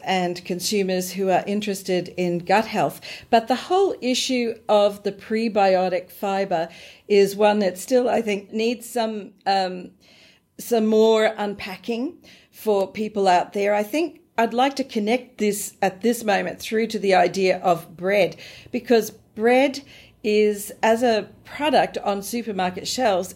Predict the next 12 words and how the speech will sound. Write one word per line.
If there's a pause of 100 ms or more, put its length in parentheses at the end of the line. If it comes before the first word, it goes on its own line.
is
sold (420)
based
on
fiber
and
based
on
the
notion (420)
of
the